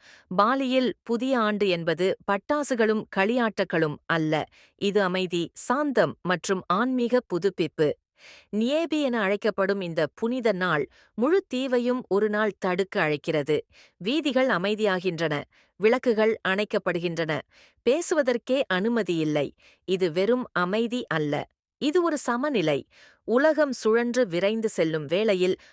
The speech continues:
பாலி மீண்டும் அமைதி தேடுகிறது.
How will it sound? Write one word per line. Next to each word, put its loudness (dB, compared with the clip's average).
பாலி 0
மீண்டும் -2
அமைதி -2
தேடுகிறது. 0